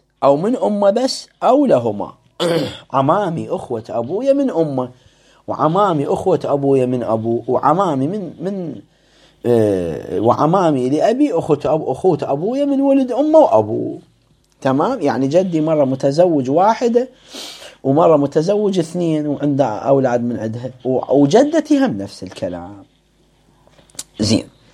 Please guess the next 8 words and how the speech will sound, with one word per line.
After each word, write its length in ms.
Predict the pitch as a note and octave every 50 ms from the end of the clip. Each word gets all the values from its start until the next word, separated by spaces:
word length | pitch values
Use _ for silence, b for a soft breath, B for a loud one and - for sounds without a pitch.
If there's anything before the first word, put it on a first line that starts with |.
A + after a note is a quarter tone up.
| _ -
هاي 200 | - E3+ D#3+ D3+
المسألة 560 | C#3 A#2+ B2+ C3+ C3 - - D3 F#3+ A3+ - - _ -
واضحة. 440 | - D2 - - - - - _ _ _ b b b b b b b b b b b b b b b b
ننتقل 500 | C3 F3 A#3 A3 - - D#3+ - - B2
للمسألة 760 | A2+ G#2+ G#2+ G#2+ G2+ G#2 A2+ D3 - - - - F3 G3+ G#3+
ألف 380 | - - C3+ E3 F3 - - -
وأربعة 480 | - - G#2 A2+ A#2+ C3+ E3 D3 F#3+
وأربعين. 500 | G#3 C#3 F#2 E2 D#2+ - F2 G1+ G1+ -